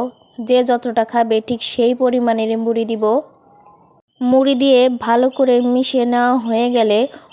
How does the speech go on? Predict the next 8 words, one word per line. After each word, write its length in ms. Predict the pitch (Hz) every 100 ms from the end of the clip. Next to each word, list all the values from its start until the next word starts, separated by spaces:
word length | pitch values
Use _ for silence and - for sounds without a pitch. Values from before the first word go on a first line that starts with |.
| -
ওপর 240 | 226 240 285
থেকে 340 | - 254 220 226 302
সবার 400 | - 247 220 240
শেষে 440 | 262 - 262 240 208 262 - - - -
ওই 180 | 208 208 208 208
ছোলাগুলো 640 | 277 269 285 285 247 233
দিয়ে 260 | 240 233 233
দিব। 180 | 220 202